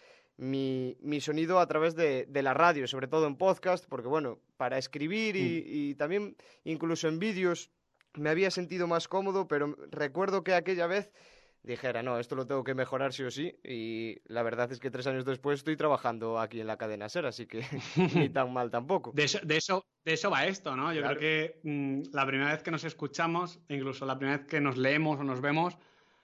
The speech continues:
Speaker 2: mm, no estamos conformes, no estamos conformes. Más allá de, del típico,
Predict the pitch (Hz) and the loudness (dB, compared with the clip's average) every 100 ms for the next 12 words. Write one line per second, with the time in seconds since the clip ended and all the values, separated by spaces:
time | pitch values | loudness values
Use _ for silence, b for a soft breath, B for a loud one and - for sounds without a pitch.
0 | _ 143 135 123 123 120 117 127 156 165 | _ -8 -6 -4 -4 -4 0 2 2 2
1 | 147 - 127 135 139 120 127 127 135 131 | 0 -2 -2 -2 -2 -4 -6 -2 -2 -2
2 | 127 131 117 131 127 117 139 135 156 151 | -4 -8 -2 -2 -2 -4 -2 0 2 4
3 | 151 160 147 139 135 165 151 160 165 156 | 2 0 -2 -2 -2 -4 -2 0 2 2